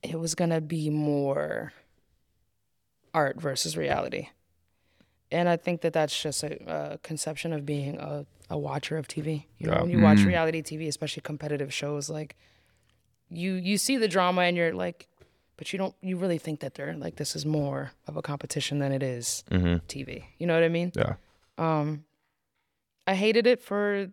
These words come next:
Speaker 1: the first two weeks. I wanted to go home. I wanted to quit. It's very mentally fucking draining, but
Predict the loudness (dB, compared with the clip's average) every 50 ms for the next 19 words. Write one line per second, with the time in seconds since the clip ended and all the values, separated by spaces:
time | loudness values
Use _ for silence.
0 | -10 -10 -10 -6 -2 -2 -2 -2 -2 -4 -4 -2 -2 -2 -2 -4 -4 -4 -2 -2
1 | -2 -2 -4 -2 -2 -2 -2 -2 -2 -2 -2 -2 -2 -2 -4 -6 -6 -10 -10 -8
2 | -8 -8 -8 -8 -10 -12 -8 -4 -2 0 0 0 0 -2 -2 -4 -4 -6 -6 -6
3 | -6 -6 -6 -8 -8 -6 -6 -6 -4 -4 -6 -8 -10 _ _ _ _ -8 -2 0
4 | 0 0 0 0 -2 -4 -8 _ _ _ _ _ _ _ _ _ _ _ 4 6
5 | 6 6 6 2